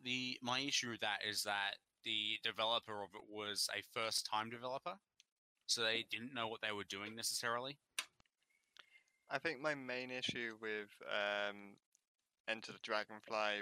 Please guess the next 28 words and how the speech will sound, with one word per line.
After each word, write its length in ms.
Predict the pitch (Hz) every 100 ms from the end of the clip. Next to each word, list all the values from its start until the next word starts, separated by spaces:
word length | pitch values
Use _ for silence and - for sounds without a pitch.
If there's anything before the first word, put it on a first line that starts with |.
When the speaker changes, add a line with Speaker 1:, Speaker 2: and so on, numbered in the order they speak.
| -
Speaker 2:
becoming 680 | - - 113 107 104 101 98 -
a 80 | 101
thing 520 | - 110 107 104 90 76 98
is 180 | 98 -
that, 500 | 120 104 _ - - - -
um, 480 | 202 208 104 104 - _ - - _
with 220 | 120 120 -
the 100 | 120
release 440 | 113 107 110 -
of 100 | 110
the 100 | -
new 180 | 107 104
trilogy, 640 | 104 - 104 107 117 113 117
they've 240 | 113 107 -
kind 240 | 127 113
of 100 | 117
brought 240 | - 110 87
it 80 | - -
back 400 | 104 127 - -
to 180 | - 143
O 140 | 139 139
G, 380 | 147 143 143
so 280 | 147 - 113 101
any 360 | 117 131 120 - 92
other 360 | 104 110 107 98
remasters 800 | 107 107 101 110 - 113 104 -
that 160 | - 98 - _ _ _ _ _ _ _
aren't 300 | 107 110 107